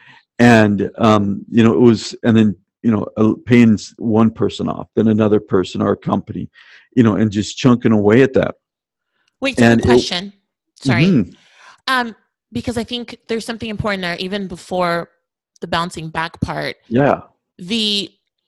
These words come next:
Speaker 2: personally, what was this like for you? And how did, I mean, obviously, how did you bounce back as a business, but how did you bounce back personally from this? The dep-,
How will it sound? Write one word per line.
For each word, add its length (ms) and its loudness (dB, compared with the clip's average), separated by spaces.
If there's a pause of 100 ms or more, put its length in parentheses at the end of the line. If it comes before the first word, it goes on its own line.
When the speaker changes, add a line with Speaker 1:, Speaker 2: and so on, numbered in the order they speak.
(1400)
Speaker 2:
personally, 800 -4 (540)
what 260 -2
was 540 -6 (280)
this 360 -10
like 320 -4
for 220 -12
you? 360 -6
And 140 -8
how 260 -4
did, 340 -6
I 40 -14
mean, 180 -6
obviously, 320 -8
how 160 -6
did 180 -8
you 60 -10
bounce 240 -10
back 240 -12
as 100 -14
a 60 -16
business, 600 -8
but 180 -8
how 240 -8
did 260 -10
you 380 -6 (1080)
bounce 320 -4
back 540 -8 (320)
personally 800 -8
from 240 -20
this? 340 -20
The 140 -12
dep-, 240 -12